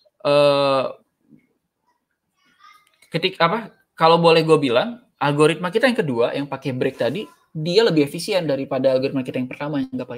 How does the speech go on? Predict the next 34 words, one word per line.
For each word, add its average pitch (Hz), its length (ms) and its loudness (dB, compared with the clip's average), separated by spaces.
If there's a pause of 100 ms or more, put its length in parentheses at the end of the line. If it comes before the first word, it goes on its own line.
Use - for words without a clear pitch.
(100)
pakai 127 120 -10
break. 117 240 -10 (460)
Nah, 101 240 -4
tapi 220 220 2
pertanyaannya 139 480 0
sebenarnya, 123 500 -6
emang 240 300 -2
cara 160 240 4
ngukur 143 760 0 (320)
efisiensi 151 480 -4
algoritma 147 380 2
tuh 240 100 -4
gimana 151 240 0
sih, 208 220 -6
gitu, - 320 -10 (160)
ya 165 100 -6
kan? 123 180 -2 (800)
Nah, 147 600 0 (1000)
jadi, 226 400 0
eh, 147 440 4 (120)
cara 208 160 4
ngukur 247 320 0
efisiensi 165 480 -6
algoritma 143 560 -2
itu 247 160 -10
bukan 175 560 -2
dari 170 400 -4
berapa 131 400 -6
lama 127 320 -2 (160)
waktu 202 400 -10
yang 139 160 -4
diperluin 147 480 -6
sama 139 240 -10
komputer 135 560 -6